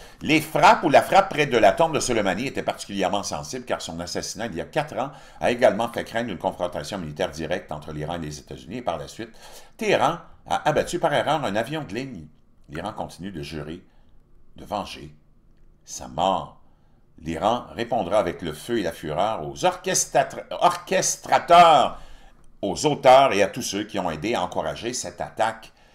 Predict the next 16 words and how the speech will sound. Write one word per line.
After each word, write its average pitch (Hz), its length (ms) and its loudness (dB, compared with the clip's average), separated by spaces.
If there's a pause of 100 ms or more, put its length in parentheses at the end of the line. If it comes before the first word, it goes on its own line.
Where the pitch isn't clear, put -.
(300)
terroriste. 76 600 -4
Cependant, 101 560 -4
la 107 120 -2
capacité - 460 -2
de 156 60 -10
l'Iran 117 260 -2
à 98 60 -4
réagir 95 400 -2
directement 170 640 0
ou 190 60 -8
par 175 180 2
l'intermédiaire 143 680 -2
de 131 80 -6
ses 107 180 -6
mandataires 90 460 0
régionaux 78 500 -6